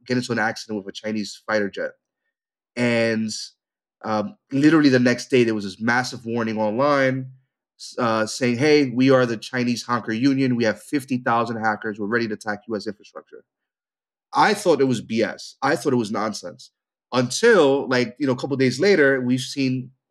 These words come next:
dozens and then hundreds and then possibly thousands of websites all running I I S, Windows, uh, Microsoft I I S, um, that were getting defaced and compromised and or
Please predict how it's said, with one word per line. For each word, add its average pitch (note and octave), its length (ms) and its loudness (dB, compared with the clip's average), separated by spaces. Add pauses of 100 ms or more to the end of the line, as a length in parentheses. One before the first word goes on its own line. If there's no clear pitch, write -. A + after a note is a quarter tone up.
dozens F3 600 -2 (160)
and B2+ 120 -2
then B2+ 120 0
hundreds C#3 680 -2 (440)
and C3 100 0
then B2 120 -2
possibly C3+ 400 -2
thousands C3 640 0
of A#2 180 -6
websites A#2 560 -4
all F3 180 4
running E3 280 2
I B2 240 2
I A#2 60 2
S, A2+ 260 -2
Windows, A2+ 220 -6
uh, A2 240 -4 (500)
Microsoft B2+ 360 -6
I A#2 180 -2
I - 20 -2
S, A2 300 -6 (580)
um, B2 460 2
that D3 100 4
were C#3+ 80 4
getting C3+ 260 2
defaced C#3 480 2
and A#2 100 -10
compromised A2+ 840 -2
and A#2+ 300 -4
or A#2+ 340 0